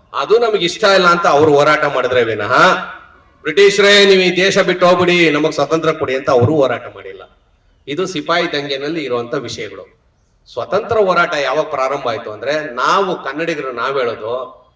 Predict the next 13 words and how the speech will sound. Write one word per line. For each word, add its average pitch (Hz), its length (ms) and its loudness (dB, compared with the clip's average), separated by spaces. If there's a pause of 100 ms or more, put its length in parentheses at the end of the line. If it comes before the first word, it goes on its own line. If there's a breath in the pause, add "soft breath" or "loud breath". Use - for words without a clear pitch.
(220)
ಟಿಪ್ಪು 156 260 -8
ಸುಲ್ತಾನ್ 135 420 -6
ಕಾಲದಲ್ಲಿ 120 380 -8
ಶುರುವಾಯ್ತು 104 440 -8
ಅಂತೀವಿ. 95 600 -16 (760)
ಇನ್ನೊಂದ್ 196 240 -2
ಸ್ವಲ್ಪ - 360 0
ಮುಂದೆ 208 320 -2
ಹೋಗಿ 160 680 -4 (300)
ನಮ್ಮ 139 500 -2
ತಮಿಳ್ನಾಡಿನ 165 520 2
ಸ್ನೇಹಿತರು 143 420 -2
ಹೇಳ್ತಾರೆ 123 520 -6